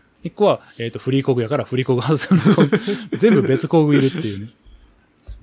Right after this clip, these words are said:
Speaker 2: うね。
Speaker 1: だから一応一通りは持ってる。だから変なか-、その特殊系じゃなければなんとかなる。
Speaker 2: そ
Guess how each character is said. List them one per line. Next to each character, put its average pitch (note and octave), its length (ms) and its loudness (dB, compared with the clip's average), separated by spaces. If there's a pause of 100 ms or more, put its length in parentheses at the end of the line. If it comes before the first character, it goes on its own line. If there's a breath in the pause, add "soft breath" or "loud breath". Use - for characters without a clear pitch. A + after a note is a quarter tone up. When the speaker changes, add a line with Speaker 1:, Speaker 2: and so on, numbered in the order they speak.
(220)
Speaker 2:
う - 40 -20
ね。 F#2 160 -20
Speaker 1:
だ D#3 80 -6
か A#2+ 60 -4
ら B2 40 -4
一 C3 120 -2
応 D#3 40 2
一 D#3+ 140 -4
通 F3 120 2
り E3+ 80 4
は C#3 60 4
持 A#2 100 -2
っ - 40 -4
て - 280 -14
る。 G#2 240 -12
だ C3+ 80 -6
か A#2 80 -4
ら A#2 60 -8
変 A#3 260 0
な G3 120 0
か-、 F3+ 200 -2 (100)
そ - 100 -2
の D3+ 120 -2
特 - 380 -6
殊 G#3+ 120 -4
系 G#3 220 2
じ G#3+ 80 -2
ゃ G#3+ 40 -2
な C#3+ 120 0
け D#3+ 100 -4
れ F3 80 0
ば G#2+ 140 -6
な G2+ 80 -8
ん B2 80 -8
と A2+ 160 -12
か G2 80 -12
な F#2+ 120 -12
る。 G2 120 -12
Speaker 2:
そ - 140 -20